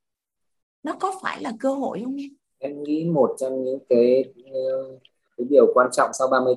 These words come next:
Speaker 2: tuổi là cái nhận thức của mình về bản thân nó, nó khá là rõ ràng rồi. Giả sử như em bắt đầu cái con đường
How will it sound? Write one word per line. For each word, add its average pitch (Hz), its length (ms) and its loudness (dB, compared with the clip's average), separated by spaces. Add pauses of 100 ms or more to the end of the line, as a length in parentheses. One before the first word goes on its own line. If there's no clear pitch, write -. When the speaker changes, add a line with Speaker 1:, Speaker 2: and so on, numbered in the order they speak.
Speaker 2:
tuổi 104 220 4
là 92 160 -6 (100)
cái 104 160 -2 (240)
nhận - 180 2
thức 160 140 -12
của 110 80 -16
mình 101 180 -12
về 101 80 -4
bản 98 260 -4
thân 123 220 -4
nó, 117 140 -12
nó 117 180 -14
khá 110 120 -10
là 123 180 -12
rõ 107 180 4
ràng 113 260 -2
rồi. 98 220 -6 (540)
Giả 110 140 4 (120)
sử 107 180 6
như 120 140 0
em 131 160 -4
bắt 147 200 0
đầu 104 520 4 (1040)
cái 120 380 4
con 135 200 0
đường 107 480 0